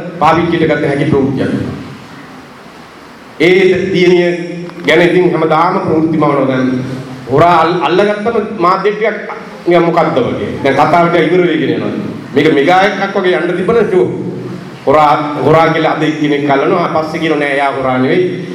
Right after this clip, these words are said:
ඊට තව එක්කෙනෙක් අල්ලනවා. ඊට පස්සේ හිතනවා "එයාත් නෙවෙයි හොරා." මුලින් හිතුවා තාත්තා හොරා. තාත්තා තමයි මිනී මරුවා.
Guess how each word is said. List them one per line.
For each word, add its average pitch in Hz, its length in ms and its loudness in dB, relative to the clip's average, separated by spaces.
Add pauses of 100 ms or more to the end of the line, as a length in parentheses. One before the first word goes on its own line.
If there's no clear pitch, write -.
ඊට 185 180 4
තව 185 220 6
එක්කෙනෙක් 180 380 0
අල්ලනවා. 190 260 0
ඊට 190 120 0
පස්සේ 196 140 0
හිතනවා 190 240 0
"එයාත් 170 340 -4
නෙවෙයි 170 280 0
හොරා." 185 200 0 (360)
මුලින් 180 260 4
හිතුවා 175 240 4
තාත්තා 170 420 -2
හොරා. 156 280 -2 (340)
තාත්තා 180 280 2
තමයි 180 240 0
මිනී 160 240 0
මරුවා. 151 300 0